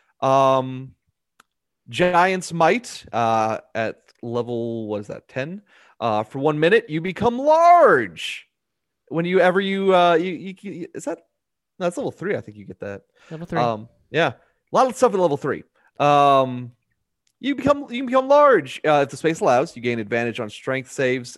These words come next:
Speaker 1: and checks and deal an extra one D six on one attack per round. Uh, so that's,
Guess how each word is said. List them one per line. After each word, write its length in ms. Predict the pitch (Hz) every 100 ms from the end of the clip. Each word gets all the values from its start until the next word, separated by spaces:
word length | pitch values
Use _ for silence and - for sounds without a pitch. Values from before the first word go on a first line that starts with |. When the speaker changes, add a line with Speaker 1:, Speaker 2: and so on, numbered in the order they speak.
| -
Speaker 1:
and 180 | 117 107
checks 440 | - 226 226 - _ - -
and 140 | 127 127
deal 120 | 143
an 60 | 139
extra 240 | 135 143
one 200 | 117 160
D 100 | 175
six 360 | 165 - 170 -
on 240 | 110 117
one 140 | 123 175
attack 420 | 170 165 160 -
per 180 | - 160
round. 480 | 139 135 170 320 - _ _ _ _ _ -
Uh, 220 | 117 110
so 180 | - 185
that's, 640 | 247 240 240 - -